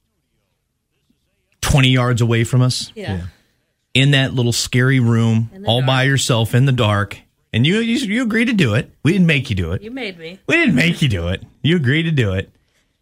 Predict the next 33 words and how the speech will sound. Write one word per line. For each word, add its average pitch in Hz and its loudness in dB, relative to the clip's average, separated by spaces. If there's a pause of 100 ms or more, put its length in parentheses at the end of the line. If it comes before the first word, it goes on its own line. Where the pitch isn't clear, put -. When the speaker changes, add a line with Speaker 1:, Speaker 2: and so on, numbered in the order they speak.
(160)
Speaker 1:
But 185 0
while 240 -2
you're 214 0
down 226 0
there, 214 -2
did 170 0
you 160 2
feel 156 0
anything? 208 0
We 226 0
said, 233 -2
what, 180 -4
sixty 208 0
Speaker 2:
Uh, 185 2
Speaker 1:
seconds? 208 0
I 170 0
think 196 4
that's 160 -2
what - -2
we 139 2
did. 127 0
Two 202 2
Speaker 2:
two 180 4
Speaker 1:
minutes. 147 2
Speaker 2:
minutes. - -12
Speaker 3:
Two 110 -2
minutes, 101 -2
but 107 -4
Speaker 1:
Yeah. 156 2
Speaker 3:
she 117 -2
stayed 185 -2
longer, 101 -2
actually. 98 -12